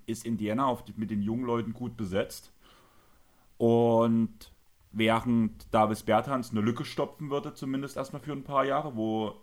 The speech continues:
den man von der Bank bringen kann dort in dem Kader, was halt einigermaßen Spacing bringt, was Freiheiten für einen Tyrese Halliburton bringt, was ein Westbrook zum Beispiel eher einschränkt.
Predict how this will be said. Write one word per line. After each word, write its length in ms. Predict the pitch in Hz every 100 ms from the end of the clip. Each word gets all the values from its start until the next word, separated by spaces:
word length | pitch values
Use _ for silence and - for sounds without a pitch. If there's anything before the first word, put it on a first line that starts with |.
| 120
den 80 |
man 120 | 117 110
von 120 | 110
der 80 | 98
Bank 260 | 92 113
bringen 240 | - 131 120
kann 240 | 127 127
dort 160 | 123 127
in 100 | 120
dem 180 | 123
Kader, 360 | 113 120 117 120
was 160 | 110 113
halt 120 | 104
einigermaßen 520 | 107 110 104 101 107
Spacing 380 | - 110 117 131
bringt, 220 | 131 117
was 240 | 98 - - -
Freiheiten 600 | - - 101 104 117 120 117
für 80 |
einen 140 | 110 107
Tyrese 360 | 104 90 92
Halliburton 480 | 92 110 107 127 135
bringt, 240 | 117 147 123
was 160 | 98
ein 80 | 98
Westbrook 320 | 98 - 110
zum 100 | -
Beispiel 300 | 101 98 117
eher 240 | - 95 -
einschränkt. 460 | 92 - 151 170